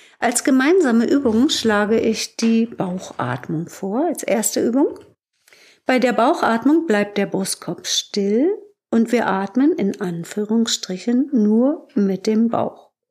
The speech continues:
Wir atmen natürlich nicht mit dem Bauch, sondern die Bauchbewegung entsteht dadurch,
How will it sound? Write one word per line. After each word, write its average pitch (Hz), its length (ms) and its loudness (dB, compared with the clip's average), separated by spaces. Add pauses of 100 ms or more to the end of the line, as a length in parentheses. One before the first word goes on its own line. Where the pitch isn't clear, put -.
Wir - 180 -2
atmen 185 280 -4
natürlich 185 560 -8
nicht 214 540 0
mit 247 160 0
dem 254 160 4
Bauch, 240 340 2 (340)
sondern 226 360 2
die 208 100 2
Bauchbewegung 233 960 0
entsteht 196 640 -2
dadurch, 196 580 -2